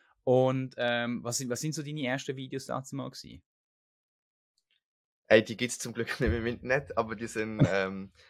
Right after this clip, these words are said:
Speaker 2: also ich
Speaker 1: Das
Speaker 2: han halt immer
Speaker 1: Internet
Speaker 2: YouTube
Speaker 1: vergisst
Speaker 2: geschaut und han
Speaker 1: nie.
Speaker 2: Internet hat schon vergessen, nein, das Internet vergisst wirklich nicht.
Speaker 1: <laughs>
Speaker 2: Aber, ähm,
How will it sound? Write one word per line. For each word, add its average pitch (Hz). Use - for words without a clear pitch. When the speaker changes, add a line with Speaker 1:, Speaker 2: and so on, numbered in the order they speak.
Speaker 2:
also 123
ich 131
Speaker 1:
Das 143
Speaker 2:
han 151
halt 131
immer 127
Speaker 1:
Internet 117
Speaker 2:
YouTube 117
Speaker 1:
vergisst 131
Speaker 2:
geschaut 135
und 120
han 110
Speaker 1:
nie. 85
Speaker 2:
Internet 117
hat 104
schon 107
vergessen, 90
nein, 90
das 104
Internet 190
vergisst -
wirklich 170
nicht. 135
Speaker 1:
<laughs> -
Speaker 2:
Aber, 110
ähm, 117